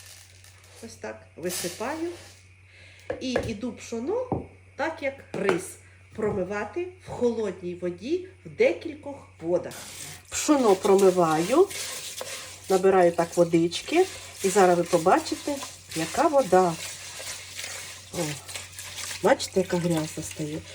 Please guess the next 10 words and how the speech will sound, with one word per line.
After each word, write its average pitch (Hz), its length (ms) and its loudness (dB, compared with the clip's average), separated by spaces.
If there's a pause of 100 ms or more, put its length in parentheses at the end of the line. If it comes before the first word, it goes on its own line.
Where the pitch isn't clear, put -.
(140)
Оцю 190 260 6
цю 202 220 2
водичку 175 760 6 (880)
зливаю. 165 1120 2 (1600)
Знов 240 440 6
холодну 214 560 2
воду 196 300 4
набираю. 185 720 4
І 208 160 -2
так 277 340 6